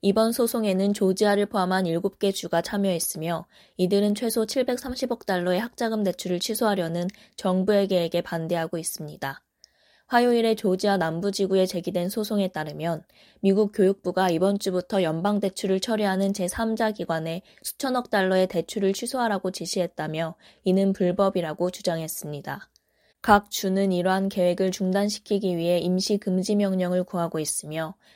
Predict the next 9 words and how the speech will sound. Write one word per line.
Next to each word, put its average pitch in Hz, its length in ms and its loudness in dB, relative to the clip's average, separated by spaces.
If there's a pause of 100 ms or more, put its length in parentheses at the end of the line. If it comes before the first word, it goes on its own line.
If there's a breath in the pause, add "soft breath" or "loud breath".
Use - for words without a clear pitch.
(100)
조지아는 196 640 2
세이브 240 400 0
계획에 196 400 2
반대하는 175 600 0
주들 170 340 -6
중 180 180 -6
하나입니다. 190 800 -4 (460 soft breath)
세이브 226 420 2
계획은 170 560 -2